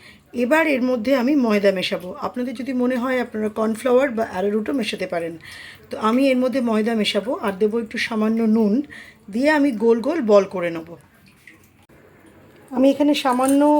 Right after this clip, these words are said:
আমি এখানে দু চামচ আর অল্প একটু ময়দা দিয়েছি আর সামান্য একটু জল দিয়েছি, সামান্য। এবার দিয়ে এটাকে পুরো এরম চটকে চটকে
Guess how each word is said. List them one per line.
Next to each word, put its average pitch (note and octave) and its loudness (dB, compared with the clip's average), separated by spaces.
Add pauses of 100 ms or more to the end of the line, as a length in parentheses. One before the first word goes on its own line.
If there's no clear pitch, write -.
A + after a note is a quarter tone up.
আমি A#3 -2
এখানে C4 -2
দু A#3+ -4
চামচ C#4+ 0 (520)
আর G#3+ 2 (120)
অল্প A#3 2
একটু B3 -4 (800)
ময়দা A3 4
দিয়েছি F3+ -2 (480)
আর G3+ 2
সামান্য G4+ 2
একটু D#4+ 0
জল G3 6
দিয়েছি, E3+ -6
সামান্য। C#4 2 (720)
এবার A3+ 0
দিয়ে A#3+ 0
এটাকে B3+ 2
পুরো B3 -2
এরম C4 2
চটকে A#3+ -2
চটকে C4 -4